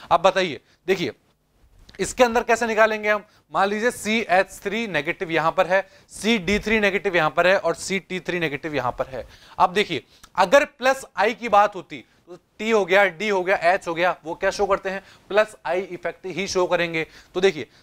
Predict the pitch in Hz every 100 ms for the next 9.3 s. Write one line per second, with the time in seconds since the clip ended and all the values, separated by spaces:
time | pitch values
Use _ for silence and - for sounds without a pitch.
0 | _ - 226 208 214 240 208 233 226 220
1 | 202 185 185 175 165 175 214 240 - -
2 | 185 175 175 175 208 208 214 196 156 156
3 | 180 - 143 123 117 - _ - 160 -
4 | _ 247 254 262 240 233 226 202 202 196
5 | 214 - 202 233 220 _ 151 180 185 262
6 | 240 202 196 208 196 190 190 202 190 190
7 | 175 180 180 175 180 - _ 190 196 175
8 | 165 160 - 202 196 190 202 202 196 196
9 | 208 190